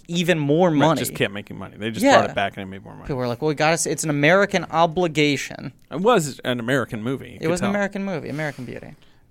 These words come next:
Speaker 2: But, like, even Green Book didn't do, like, that
Speaker 1: No.
Speaker 2: well here, and then it crushed in China. Did you know that?
Speaker 1: I did. And every other country. Like, Green
Speaker 2: Other
Speaker 1: Book's, like,
Speaker 2: Griffin, did you know
Speaker 1: huge
Speaker 2: that?
Speaker 1: in
Speaker 2: That Green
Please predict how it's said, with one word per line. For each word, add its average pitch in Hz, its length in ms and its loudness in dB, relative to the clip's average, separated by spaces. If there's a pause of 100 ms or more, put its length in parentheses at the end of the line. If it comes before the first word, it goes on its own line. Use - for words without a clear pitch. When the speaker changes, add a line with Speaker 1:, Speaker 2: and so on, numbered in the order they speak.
(100)
Speaker 2:
But, 165 120 2 (160)
like, 208 120 2
even 240 240 4
Green 269 280 4
Book 233 200 6
didn't 127 240 -2
do, 123 280 -2
like, 117 260 -4
that 131 220 2
Speaker 1:
No. 240 80 6
Speaker 2:
well 120 160 6
here, 120 420 4
and 127 160 -2
then 120 80 -2
it 113 220 -6
crushed - 400 -6
in 107 80 -10
China. 117 380 -12 (840)
Did 117 120 -10
you 117 80 -4
know 110 120 -4
that? 120 240 -6
Speaker 1:
I 143 120 -8
did. 131 320 -6
And 165 240 -6
every 180 360 -2
other 135 200 -4
country. 147 400 -10
Like, 147 140 -8
Green 131 100 2
Speaker 2:
Other 147 140 6
Speaker 1:
Book's, 127 120 2
like, 202 100 0
Speaker 2:
Griffin, 110 100 -2
did 110 120 -2
you 120 100 0
know 123 100 2
Speaker 1:
huge 120 80 2
Speaker 2:
that? 139 120 4
Speaker 1:
in 143 60 -2
Speaker 2:
That 127 80 2
Green 135 120 0